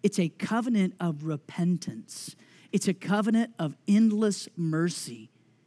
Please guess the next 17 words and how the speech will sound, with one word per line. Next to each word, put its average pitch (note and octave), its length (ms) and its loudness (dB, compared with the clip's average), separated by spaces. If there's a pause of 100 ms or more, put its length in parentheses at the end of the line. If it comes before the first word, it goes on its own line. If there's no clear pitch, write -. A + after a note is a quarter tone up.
(280)
because F3 380 2
it's - 220 -4
found G#3 680 0
not E3+ 420 0
in D3 320 0
us, F3+ 380 -4 (240)
but D3 140 -4 (100)
in F3 400 4 (260)
Christ. - 760 -10 (320)
And E3 200 2
that B3+ 400 0
is F#3+ 140 0
supposed - 460 -2
to F3 100 -2
provoke E3+ 540 -2
in F#3 200 -2
us D3+ 460 -4